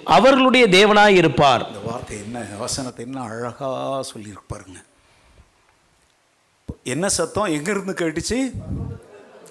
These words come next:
Speaker 2: "பரலோகத்திலிருந்து உண்டான ஒரு சத்தத்தை நான்," அந்த சத்தம் என்ன சொல்லிச்சு பாருங்க. இப்ப கவனிங்க. "இதோ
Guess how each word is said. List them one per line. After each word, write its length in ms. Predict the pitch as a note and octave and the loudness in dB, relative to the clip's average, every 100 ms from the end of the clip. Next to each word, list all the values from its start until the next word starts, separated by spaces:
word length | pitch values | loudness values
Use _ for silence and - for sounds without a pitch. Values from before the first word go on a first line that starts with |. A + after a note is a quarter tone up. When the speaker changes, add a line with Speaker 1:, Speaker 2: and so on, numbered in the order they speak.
| - | -12
Speaker 2:
"பரலோகத்திலிருந்து 1300 | A2 B2 D#3 F#3+ G3+ A3+ A#3+ G#3+ A3 G#3+ G3 F#3+ G3+ | -10 -6 -2 2 4 4 4 0 -2 -2 0 0 -2
உண்டான 680 | G3+ D#3+ F3+ F#3+ F#3+ F#3+ G3 | -2 -2 -4 -4 -2 -2 -2
ஒரு 180 | F3 D#3 | -2 -4
சத்தத்தை 540 | D#3 D#3 - - F3 | -6 -8 -10 -10 -8
நான்," 480 | D#3+ E3 A#3 C#4 - - - - - - | -4 -2 0 -2 -6 -16 -20 -20 -20 -12
அந்த 160 | C#3+ C#3+ | -6 -4
சத்தம் 380 | - D#3+ - A3+ | -2 -4 -2 -2
என்ன 260 | F3+ A3+ | -2 -2
சொல்லிச்சு 540 | G#3+ F#3 G3+ B3+ - - | -2 0 0 -2 -2 -4
பாருங்க. 280 | E3 C#3+ D3 | -2 -2 -4
இப்ப 160 | E3 | -6
கவனிங்க. 640 | C#3+ E3 E3 C3 C3+ G3+ C4 - - - | -4 -4 -2 -4 -2 -4 -6 -14 -14 -6
"இதோ 680 | C3+ C#3+ E3 G#3+ - - | -2 0 2 2 0 -4